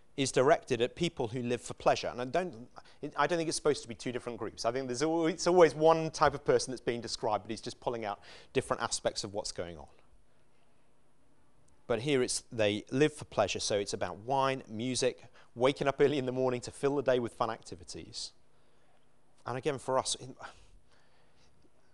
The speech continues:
it's easy to think, "Well, I don't live for pleasure. I've got, I'm, you, sh-, you should see how much misery there is in my life. I don't <laughs> live for pleasure." But actually, all the stuff we daydream about, future holidays, about bringing pleasure to our children or our grandchildren or our friends,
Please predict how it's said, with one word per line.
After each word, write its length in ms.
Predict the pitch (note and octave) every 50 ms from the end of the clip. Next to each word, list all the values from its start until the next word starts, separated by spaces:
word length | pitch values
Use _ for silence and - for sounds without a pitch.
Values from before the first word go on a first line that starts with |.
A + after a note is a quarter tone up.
| - - - - - - - - - - - - - -
it's 160 | - C3 - E3+
easy 220 | E3+ D#3+ - C#3+
to 20 |
think, 160 | - C#3 B2 G#2+
"Well, 100 | A2 C3+
I 60 | C#3+
don't 160 | C3+ C3+ A2+
live 100 | G#2 -
for 80 | - -
pleasure. 380 | - - D3 C#3+ - - D#3
I've 100 | C#3 -
got, 220 | - C3+ A#2+ - -
I'm, 160 | - A2+ C3 C#3+ - C3 - -
you, 140 | C3+ C3+ B2
sh-, 100 | - - -
you 80 | C#3 A#2
should 180 | - C3+ -
see 140 | - E3+ D#3
how 160 | D3 D3+ D3
much 200 | C#3+ E3 D3 -
misery 300 | E3+ G3 G3 A3+ E3 C3
there 80 | A2 A2
is 80 | G2+
in 80 | G2 G2+
my 80 | F#2 F2
life. 200 | F2 D#2+ D#2 -
I 60 | G2
don't 120 | F#2 G2+ G2+
<laughs> 80 | -
live 80 | E3+ -
for 80 | C#3+
pleasure." 380 | C3+ - A#2+ G2+ F#2 - D#2+ D2+ - - - - - - - - - - - - - - - - - - - - - -
But 100 | - D#3+
actually, 240 | F3+ F#3 F3 - F#3+
all 160 | F#3 F#3+ G#3+
the 60 | F3 -
stuff 300 | - - D#3 - - -
we 100 | B2+ A#2+ - -
daydream 480 | D3 C#3 D3 C#3+ - - D3 C#3+ C#3+
about, 340 | C#3+ B2+ - D#3 D#3 C#3 - - -
future 340 | - E3 D#3+ - - -
holidays, 520 | C#3 - - D3 D3 C#3+ D#3+ D#3 D#3 D#3 -
about 260 | C3 C3 B2+ B2+ B2
bringing 280 | C3+ C#3 C#3 C3 B2+ -
pleasure 360 | - - D3+ C#3 C#3 C#3+ B2+
to 160 | - - B2
our 80 | G2+ -
children 460 | - - - D3+ D3+ C#3+ D3+ C#3+ C3
or 140 | A2+ G#2 G#2
our 60 | G2
grandchildren 720 | G2+ C3+ B2+ B2+ C3+ C#3 C3 - - C#3 C#3+ C#3 - A2
or 140 | G2 F#2 F#2
our 60 | F2+ -
friends, 640 | - - C3+ B2 B2 B2+ C#3+ D#3 D3+ - - -